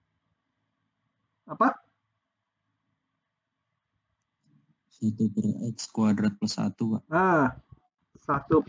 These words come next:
Speaker 1: per X kuadrat tambah satu. Dikurangi satu ya.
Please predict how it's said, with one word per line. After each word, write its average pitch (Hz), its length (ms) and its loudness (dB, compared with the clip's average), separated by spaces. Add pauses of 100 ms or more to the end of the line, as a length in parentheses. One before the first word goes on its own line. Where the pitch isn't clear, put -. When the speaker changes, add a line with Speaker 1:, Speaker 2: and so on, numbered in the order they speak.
Speaker 1:
per 202 320 4 (600)
X 143 320 0
kuadrat 143 600 4
tambah 123 400 6
satu. - 560 2 (1000)
Dikurangi 147 720 4
satu 156 560 4
ya. 185 160 6